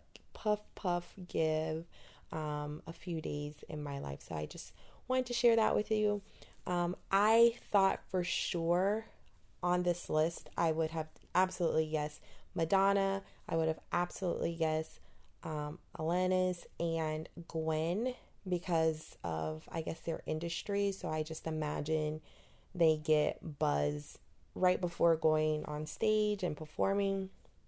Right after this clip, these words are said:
Everyone else, I could see,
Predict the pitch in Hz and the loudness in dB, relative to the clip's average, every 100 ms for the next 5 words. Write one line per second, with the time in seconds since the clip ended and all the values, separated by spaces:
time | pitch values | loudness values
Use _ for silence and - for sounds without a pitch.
0 | - - - - - - - 190 202 294 | -20 -20 -20 -20 -20 -12 0 4 6 4
1 | 320 294 - 190 262 - - - - - | 2 0 2 2 2 -2 -16 -20 -20 -20
2 | - - - - - 190 185 185 190 185 | -20 -20 -20 -20 -4 0 4 6 6 4
3 | 190 208 - - - - 311 339 330 - | 0 -4 -18 -20 -16 -2 2 2 0 -8
4 | - - - - - - 240 233 277 339 | -20 -20 -14 -8 -8 -4 -2 0 -2 -4